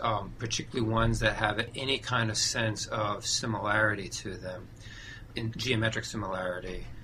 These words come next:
So that would include topics like slope, and we even think maybe, um,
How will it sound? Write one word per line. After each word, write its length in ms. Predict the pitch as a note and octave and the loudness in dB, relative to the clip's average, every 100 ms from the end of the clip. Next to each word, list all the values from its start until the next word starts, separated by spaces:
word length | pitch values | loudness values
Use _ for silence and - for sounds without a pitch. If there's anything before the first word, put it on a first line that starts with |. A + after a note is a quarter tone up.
| - | -10
So 280 | - - G#2+ | -6 -4 0
that 180 | G#2 G#2 | 0 0
would 140 | G2+ | -2
include 400 | G2+ G#2+ B2 A2 | -6 -6 -4 -2
topics 480 | - G2+ - G#2+ - | 0 0 0 -4 -2
like 180 | F2+ F2+ | -4 -2
slope, 600 | - - A2 G2+ G2 - | -4 -2 0 0 -2 -6
and 180 | G2 G#2 | -6 -4
we 80 | |
even 240 | G#2 G#2 G2 | -2 -2 -4
think 240 | A2 - | -8 -8
maybe, 440 | G2 G2 F#2+ F#2+ F#2+ | -8 -8 -6 -6 -6
um, 280 | G2 F#2+ | -8 -10